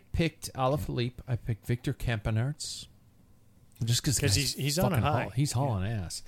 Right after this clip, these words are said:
Speaker 1: And on, on that other show I was a part of, I outwardly said that I think Greg Van Avermaet,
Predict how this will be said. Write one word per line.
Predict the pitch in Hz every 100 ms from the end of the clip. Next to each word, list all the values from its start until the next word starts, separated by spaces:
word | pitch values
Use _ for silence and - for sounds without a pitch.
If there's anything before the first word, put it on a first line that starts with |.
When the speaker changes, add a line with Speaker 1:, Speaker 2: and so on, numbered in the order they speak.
| - - - -
Speaker 1:
And | 156 175 180 170
on, | 160 147 165 165 160
on | 151 139 139 139 139 120
that | 127 123 123
other | 123 123 117 113
show | - - - - 127 123 113
I | 101 104
was | 98 98 101
a | 92 90 - - _ - - _ - -
part | - 117 117
of, | 92 87 85 - -
I | 101 107 110 104 - - -
outwardly | 113 117 120 127 120 120 110
said | - 107 104 87
that | 92
I | 87 92
think | 98 90
Greg | 98 92 92
Van | 90
Avermaet, | 90 90 90 87 85 80